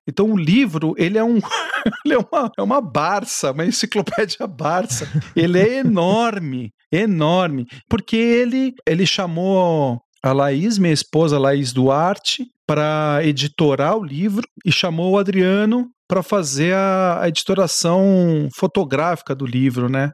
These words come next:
E eu não sei em que pé que ficou essa fotográfica, mas a Laís terminou a editoração do livro, é, a tempo, né? E ela pode contar melhor essa história pra nós. É,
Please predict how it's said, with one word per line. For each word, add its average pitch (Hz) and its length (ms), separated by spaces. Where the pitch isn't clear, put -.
E 135 120
eu 147 80
não 175 100
sei 131 540
em 143 120
que 131 120
pé 135 180
que - 100
ficou 143 360
essa 127 180
fotográfica, 143 720
mas 160 220
a 170 60
Laís 175 560
terminou 190 680
a 156 120
editoração 170 920
do 156 100
livro, 180 540
é, 160 380
a 165 120
tempo, 175 600
né? 151 240
E 160 600
ela 165 200
pode 170 280
contar 160 340
melhor 147 460
essa 135 200
história 143 720
pra 131 160
nós. 151 460
É, 143 440